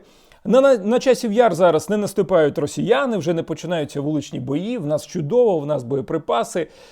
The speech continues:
е, сто петріотів по всій країні, ми в нато і взагалі вже відбудували все, що можна зробити.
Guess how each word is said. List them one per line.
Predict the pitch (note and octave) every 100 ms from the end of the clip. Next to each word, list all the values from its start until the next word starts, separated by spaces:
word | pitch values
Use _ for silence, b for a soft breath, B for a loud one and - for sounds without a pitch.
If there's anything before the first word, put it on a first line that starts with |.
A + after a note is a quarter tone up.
| B
е, | D3+
сто | D3 - - A3+ F#3 C#3 C3 B2+ C3 -
петріотів | B3+ C4 A3+ G#3 F#3+ F3+
по | F3+
всій | - E3+
країні, | D#3+ D3 C3+ C3
ми | C#3
в | C#3+
нато | D3+ A#3 A#3 F#3+ E3
і | - G3+
взагалі | D3 C#3+ C3+ C#3+ G3+ - B B
вже | A#2+ D#3+
відбудували | D#3 B2+ C3+ C3 D3+ D#3
все, | C#3+ -
що | D#3 D3
можна | C3 C3 B2+ B2 A2+
зробити. | - B2+ B2+ A2 -